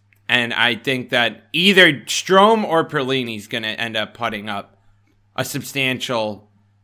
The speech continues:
like, something i-, i-, equal in value. So I, I just don't. So even if, even if, like, one of those players is only equal Schmaltz, they still have the other one.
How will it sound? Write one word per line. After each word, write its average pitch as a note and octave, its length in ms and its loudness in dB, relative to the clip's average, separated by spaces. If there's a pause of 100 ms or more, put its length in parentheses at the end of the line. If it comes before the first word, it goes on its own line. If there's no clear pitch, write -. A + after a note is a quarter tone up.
(120)
like, B2+ 200 0
something D3 520 0
i-, - 60 -10
i-, B2 240 -6
equal B2 540 -4
in G#2+ 100 -8
value. G2+ 520 -4 (160)
So - 120 -6
I, B2+ 280 4
I D#3 60 8
just D3+ 220 0
don't. D3 240 0 (340)
So F#3+ 240 2
even G#3 300 6
if, F#3+ 300 6
even F3+ 260 0
if, E3+ 260 0
like, C#3 260 0
one D3+ 280 2
of C#3+ 100 -2
those C3 220 0
players A#2+ 380 -6
is A2 80 -12
only B2 240 -8
equal A#2 380 -8
Schmaltz, G#2+ 420 -10
they A#2 100 -10
still D#3+ 220 -4
have C3 180 0
the A2 140 -6
other G#2 240 -6
one. D2 240 -20